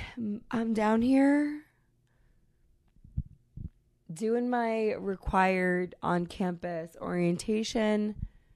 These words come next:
The professors are lovely. I'm having the best experience. It's actually really fun. I have three days away.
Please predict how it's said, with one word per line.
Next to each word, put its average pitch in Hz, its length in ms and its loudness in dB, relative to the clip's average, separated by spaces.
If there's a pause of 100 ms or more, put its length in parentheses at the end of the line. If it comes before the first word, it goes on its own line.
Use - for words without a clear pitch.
(420)
The 185 120 -8
professors 180 580 -2
are 170 120 0
lovely. 147 580 -2
I'm 165 200 -4
having 160 300 -4
the 151 80 -8
best 147 260 -6
experience. - 540 -12
It's - 120 -12
actually 175 280 -6
really - 240 -6
fun. - 360 -8 (380)
I - 120 2
have 190 160 6
three 208 200 -2
days 208 240 2
away. 160 580 4